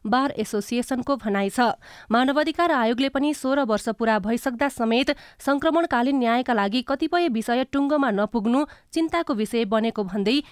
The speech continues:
यसलाई यथाशीघ्र टुङ्गो लगाउन आग्रह गरेको छ। नेपालले वैदेशिक व्यापार गर्ने मध्ये करिब छयासी प्रतिशत देशसँगको व्यापार घाटामा छ। भन्सार विभागका अनुसार सात महिनाको अवधिमा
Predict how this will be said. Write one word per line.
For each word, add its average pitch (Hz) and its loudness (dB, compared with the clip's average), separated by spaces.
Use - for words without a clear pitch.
यसलाई 330 0
यथाशीघ्र 240 -2
टुङ्गो 269 0
लगाउन 190 0
आग्रह 202 -2
गरेको 185 -2
छ। 214 0
नेपालले 320 2
वैदेशिक 277 0
व्यापार 262 2
गर्ने 226 0
मध्ये 233 0
करिब 240 2
छयासी 269 -2
प्रतिशत 240 -2
देशसँगको 220 -2
व्यापार 247 0
घाटामा 196 -2
छ। 226 0
भन्सार 202 0
विभागका 226 0
अनुसार 262 0
सात 262 -2
महिनाको 247 0
अवधिमा 208 2